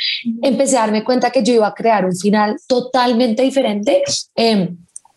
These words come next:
Speaker 2: que es el que creo que estoy viviendo ahora. Seguramente no es el final porque la vida empieza y se acaba todos los días, pero sí estoy empezando a encontrar resultados mucho más gratificantes de los que hubiera encontrado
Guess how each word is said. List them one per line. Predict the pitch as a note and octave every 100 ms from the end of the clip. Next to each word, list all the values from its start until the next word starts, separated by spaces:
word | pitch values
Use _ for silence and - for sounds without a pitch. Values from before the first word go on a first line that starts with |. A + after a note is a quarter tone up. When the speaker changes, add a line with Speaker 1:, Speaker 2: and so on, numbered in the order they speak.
| _ _ -
Speaker 2:
que |
es | A3+
el | A3+
que | B3+ -
creo | A3+
que | F#3+
estoy | A3+ A3
viviendo | G3 F#3 F#3+
ahora. | F#3+ B3
Seguramente | C4 A3 F#3+ F#3 F#3 G#3
no | G#3
es | G3+
el | G#3
final | A3+ G#3 F3+
porque | F3 G3+
la | G#3+
vida | F#3
empieza | F3 G#3+ G3+ G3
y |
se | F#3+
acaba | G#3+ F#3 E3+
todos | F3+ F#3
los | G3+ F3+
días, | F3 F3 - - - -
pero | - B3+
sí | B3 B3+
estoy | A3+ A#3
empezando | A#3 B3+ B3 G#3+
a |
encontrar | G3 A#3 A3 F#3+
resultados | F3+ A3+ G#3+ F#3+ F#3 F#3 _ _ -
mucho | C#4 E4 D4 C4+
más | C4+ C4 B3+
gratificantes | G#3+ B3+ C4 C4 C4+ A3 G3+ C4+
de | A#3+
los | A#3 A3
que | A3+
hubiera | A3 F#3
encontrado | F3+ G#3+ A3 G3 G3 C#4